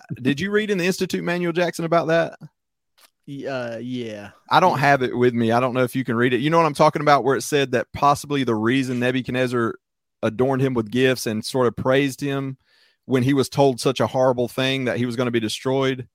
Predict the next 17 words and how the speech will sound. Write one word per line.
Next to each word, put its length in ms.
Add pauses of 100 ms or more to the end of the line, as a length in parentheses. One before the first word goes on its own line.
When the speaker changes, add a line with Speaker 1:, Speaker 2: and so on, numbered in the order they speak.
(720)
Speaker 1:
Uh, 300
I 40
can't 220
remember. 340
It's 100
something 360
to 60
do 280
with 300
that, 220
perhaps. 760 (600)
Um, 540
Speaker 2:
Uh, 40 (1080)
Speaker 1:
do 80
you 60
see 220
it? 120